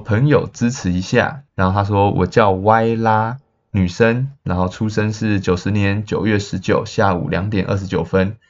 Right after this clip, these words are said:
想算一下事业跟感情”，然后很多颜文字，然后一个 thank you。这个是小 Q 的朋友，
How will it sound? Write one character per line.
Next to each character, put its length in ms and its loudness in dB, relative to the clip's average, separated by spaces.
想 220 -4
算 160 0
一 60 0
下 120 0
事 340 -2
业 180 2
跟 280 -2
感 220 0
情”， 360 -4
然 140 -4
后 340 -2
很 160 -2
多 140 4
颜 180 4
文 220 4
字， 320 0
然 100 0
后 80 2
一 60 -2
个 120 2
thank 400 -4
you。 140 0
这 140 4
个 320 4
是 560 2
小 300 2
Q 280 2
的 140 6
朋 360 2
友， 280 -2